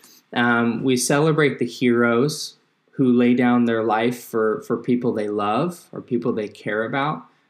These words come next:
And that amazes us. I mean, I'm just amazed by those stories as you think about people who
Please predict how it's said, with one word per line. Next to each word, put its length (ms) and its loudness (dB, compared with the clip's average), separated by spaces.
And 100 0
that 120 2
amazes 540 2
us. 300 -8
I 40 -6
mean, 380 -6
I'm 140 -8
just 220 -8
amazed 400 -4
by 100 -2
those 240 -6
stories 480 -2
as 140 -8
you 80 -6
think 200 -8
about 280 -6
people 440 -2
who 280 -4